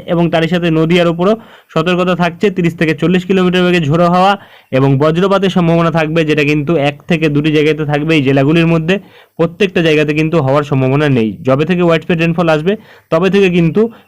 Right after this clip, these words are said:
ম্যাক্সিমাম জায়গাতে বৃষ্টি হওয়ার সম্ভাবনা থাকবে। তার আগে কিন্তু,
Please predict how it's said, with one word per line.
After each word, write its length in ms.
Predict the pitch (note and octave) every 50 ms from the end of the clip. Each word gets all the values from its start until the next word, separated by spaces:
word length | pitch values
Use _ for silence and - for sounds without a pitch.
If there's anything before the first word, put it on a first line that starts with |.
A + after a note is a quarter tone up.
| _ C#3
ম্যাক্সিমাম 420 | D3 D3+ D3 - G3+ G3 F#3 F3+
জায়গাতে 340 | E3 D#3+ D3+ D3+ D3+ E3+ E3
বৃষ্টি 240 | D3+ C#3 C#3+ - D3+
হওয়ার 180 | C#3+ D3+ D#3
সম্ভাবনা 360 | C#3+ D3 C3 B2+ C3 C#3+ D#3
থাকবে। 340 | D3 C#3+ B2+ G#2+ G2+ F#2+ F#2 - - _ _ _ _ _ _ -
তার 140 | D3 D3 D3
আগে 180 | D3+ D#3+ F3
কিন্তু, 320 | F3 F3+ F3+ F3+ F3 F#3+